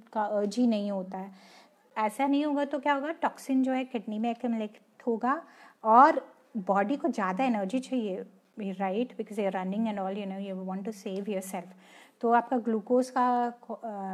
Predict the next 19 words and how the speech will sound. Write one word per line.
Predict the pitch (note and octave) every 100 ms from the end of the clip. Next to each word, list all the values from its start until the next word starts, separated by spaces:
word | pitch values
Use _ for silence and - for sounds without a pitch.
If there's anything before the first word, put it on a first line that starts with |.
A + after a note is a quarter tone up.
| F#3
कॉन्सेंट्रेशन | G#3+ A#3+ B3 B3 A#3+ - B3+
हाई | A3+ A3+
हो |
जाएगा, | A3+ G#3+ G#3+
क्योंकि | A#3 A3 A#3+
ग्लूकोज | G#3 G3+ G#3+ B3 B3
को | -
एनर्जी | A3 G#3 G3
में | A#3+
कन्वर्ट | B3 A3+ G#3+ G3+ G#3+
होना | G#3 G3
है, |
बॉडी | F#3+ F#3 G3
को | G#3
ऐसा | G#3 F#3+ A3+
ही | A3+ A3+ A3
सिग्नल | - G3 G3+ A3+
मिला | G#3 G3 F#3+
है। | F#3 G3